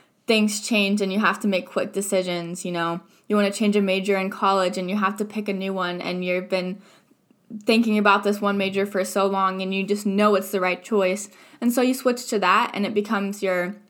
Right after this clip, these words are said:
your life and your career. You know, stuff like that is very unpredictable, um,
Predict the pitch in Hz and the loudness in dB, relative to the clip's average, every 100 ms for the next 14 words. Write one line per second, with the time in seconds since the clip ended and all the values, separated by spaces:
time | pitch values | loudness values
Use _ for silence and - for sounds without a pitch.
0 | _ _ _ _ 220 180 190 226 220 196 | _ _ _ _ 0 0 0 0 0 -2
1 | 190 190 185 - 190 - 208 - - - | -2 -4 -6 -2 -2 -2 -8 -12 -20 -20
2 | _ 247 240 240 269 277 277 269 214 233 | _ 0 0 0 0 0 -2 2 4 4
3 | - 196 208 208 185 202 214 214 208 202 | 2 -2 -2 -4 0 2 4 2 2 0
4 | 202 208 190 190 254 285 294 294 277 - | 0 0 -2 -2 0 2 2 2 -2 0
5 | 196 185 180 180 208 | 2 2 0 -4 -8